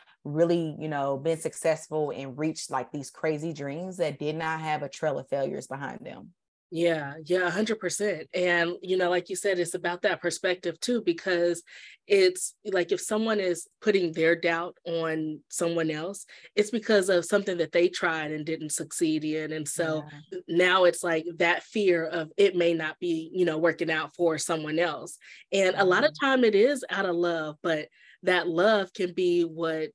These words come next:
Speaker 2: stifles our growth at, at a, a lot of
Speaker 1: Yeah.
Speaker 2: times. And so, like, I try to, you know, make sure that I just, I, I push him because I know that, you know, I know that that can be a block,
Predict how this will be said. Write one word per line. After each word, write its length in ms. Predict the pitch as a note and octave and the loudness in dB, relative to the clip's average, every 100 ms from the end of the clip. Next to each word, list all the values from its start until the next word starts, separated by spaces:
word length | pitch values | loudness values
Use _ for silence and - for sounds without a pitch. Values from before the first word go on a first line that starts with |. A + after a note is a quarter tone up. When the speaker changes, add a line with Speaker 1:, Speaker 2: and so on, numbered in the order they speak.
| _ | _
Speaker 2:
stifles 500 | - E3+ E3+ F3+ E3 | -8 -4 -2 -2 -2
our 140 | D#3+ D#3 | -4 -2
growth 420 | E3+ F#3 E3 D#3+ - | 0 0 -2 -6 -8
at, 240 | D#3+ C#3+ | -6 -6
at 140 | - D#3+ | -6 -4
a, 40 | |
a 200 | E3 E3 | -4 -4
lot 180 | D#3+ D#3 | -2 -4
of 80 | D3+ | -8
Speaker 1:
Yeah. 100 | D#3 D#3 | -10 -10
Speaker 2:
times. 240 | D#3+ - - | -12 -16 -12
And 380 | E3 D#3 D#3 D#3 _ - - _ | -10 -8 -8 -10 _ -20 -20 _
so, 400 | - E3+ D#3 D#3+ | -4 0 0 -2
like, 200 | D#3+ D#3 | -4 -4
I 160 | E3 F3 | -2 -2
try 720 | - - F3 E3 E3 F3+ F#3+ - | -4 -6 -2 0 0 0 0 -2
to, 340 | F#3 E3 D#3+ D#3+ | -2 0 -2 -2
you 140 | E3 | -4
know, 160 | D#3+ D#3+ | -4 -6
make 220 | E3 D#3+ | -6 -4
sure 200 | F#3+ E3+ | 0 0
that 280 | D#3+ D#3 - _ _ _ _ _ _ - | 0 -4 -8 _ _ _ _ _ _ -6
I 120 | F3 | -4
just, 520 | E3+ E3+ D3+ - - - F3 | -2 -2 -4 -6 -10 -10 -10
I, 140 | E3+ | -8
I 120 | - E3 | -8 -10
push 300 | - F#3 E3+ | -2 0 0
him 160 | E3 D#3+ | -4 -6
because 480 | D#3+ - D#3+ D#3 - - | -6 -4 -4 -4 -8 -4
I 160 | E3+ F3 | 0 0
know 320 | E3 D#3+ D#3 | 0 -2 -2
that, 340 | D3 F2 B1 - | -4 -8 -8 -8
you 120 | D#3+ | -6
know, 120 | D#3 | -4
I 180 | D3 E3 | -2 -2
know 220 | E3 E3 | -2 0
that 200 | D#3+ D#3 | 0 0
that 240 | D#3 D#3 - | -2 -4 -4
can 340 | F3+ E3+ D#3+ | -2 -2 -2
be 140 | E3 | -4
a 80 | D3+ | -4
block, 400 | D3+ D#3+ D3+ F3+ | -4 -4 -4 -6